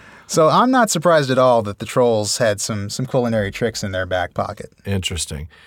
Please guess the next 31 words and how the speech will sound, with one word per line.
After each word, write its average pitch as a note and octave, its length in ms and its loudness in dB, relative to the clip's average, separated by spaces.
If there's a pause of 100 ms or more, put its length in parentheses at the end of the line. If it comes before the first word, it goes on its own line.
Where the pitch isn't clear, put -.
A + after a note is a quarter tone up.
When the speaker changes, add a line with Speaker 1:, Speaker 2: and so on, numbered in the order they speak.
(360)
Speaker 2:
Well, C3+ 120 -2
you C#3+ 40 2
know, D3+ 80 2
I, D#3+ 220 2
I F3 140 -2 (140)
tend D3+ 160 0
to B2+ 60 -4
think B2 200 -2
it's A2+ 120 -2
just A2 180 -4
a G#2 60 0
matter G2+ 340 0
of, F2 300 -6 (320)
look, G#2+ 240 -4
if F#2+ 80 -4
you A2+ 80 0
only A2+ 140 2
do A2+ 120 2
a G2+ 40 2
few B2 160 -4
things A#2 280 -2
in B2 80 -2
life, A#2+ 300 0
you're G2+ 100 -4
probably A#2 400 -2
gonna A2+ 140 -2
get G#2+ 180 -4
better A#2+ 280 -2
at D#2 200 -8
them. C#2 360 -12
Um, F#2+ 360 -4